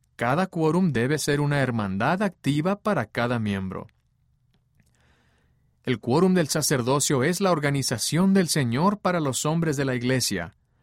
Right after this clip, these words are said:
de la misma forma en que la Sociedad de Socorro es la organización para las mujeres de la Iglesia. Cada uno de esos grupos tiene entre sus responsabilidades,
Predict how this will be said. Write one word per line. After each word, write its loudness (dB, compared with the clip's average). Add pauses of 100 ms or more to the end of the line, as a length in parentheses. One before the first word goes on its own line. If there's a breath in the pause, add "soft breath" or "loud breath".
(560)
de -4
la -4
misma 2
forma 0
en 0
que 0
la 2
Sociedad 0
de -4
Socorro -2
es -4
la 0
organización -2
para -2
las -6
mujeres -4
de -4
la -4
Iglesia. -4 (840 soft breath)
Cada 2
uno 6
de 2
esos -2
grupos 0
tiene 0
entre -2
sus -4
responsabilidades, -2